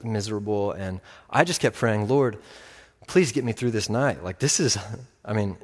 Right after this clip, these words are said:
if you've been up all night, you know, it's just such a long night, and, uh, Dean just didn't feel good, and I was like, Lord, just help him feel better and give me the strength for another hour. Just one more hour, Lord. Help me, help me get through another hour.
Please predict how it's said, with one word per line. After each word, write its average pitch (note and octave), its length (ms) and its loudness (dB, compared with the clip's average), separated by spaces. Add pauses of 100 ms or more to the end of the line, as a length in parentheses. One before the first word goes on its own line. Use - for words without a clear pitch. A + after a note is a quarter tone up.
if - 160 -6
you've C#3 160 -2
been D3 160 4
up D3 160 2
all A2 100 2
night, A2 340 -2
you A2+ 100 -2
know, E2+ 240 -4 (200)
it's - 240 -6
just - 240 -2
such - 220 -2
a A2 60 -2
long A2 460 -2
night, G#2+ 320 -2 (640)
and, G2+ 220 -2
uh, G2 180 -6 (880)
Dean A#2+ 160 0
just A2+ 180 -4
didn't C#3 220 2
feel B2 260 0
good, A#2 200 2
and A2+ 80 0
I A2 40 0
was G#2+ 80 -2
like, A2 120 -6
Lord, A#2 260 -2
just - 340 -8 (880)
help A#2 160 -4
him B2+ 160 0
feel C#3 160 -2
better C3+ 360 -2
and G#2 200 -6
give A2+ 180 0
me A#2 140 2
the A#2 100 2
strength A2 480 0
for F2+ 640 -4
another F#2 400 -4
hour. D#2 400 -8 (200)
Just - 200 -12
one G#2+ 100 -4
more G#2 160 -2
hour, E2+ 280 -6
Lord. D#2+ 200 -8
Help E2 140 -10
me, F2+ 220 -10 (120)
help - 160 -8
me G2+ 100 -6
get F#2 120 -8
through G2 140 -8
another F2 280 -6
hour. E2+ 380 -10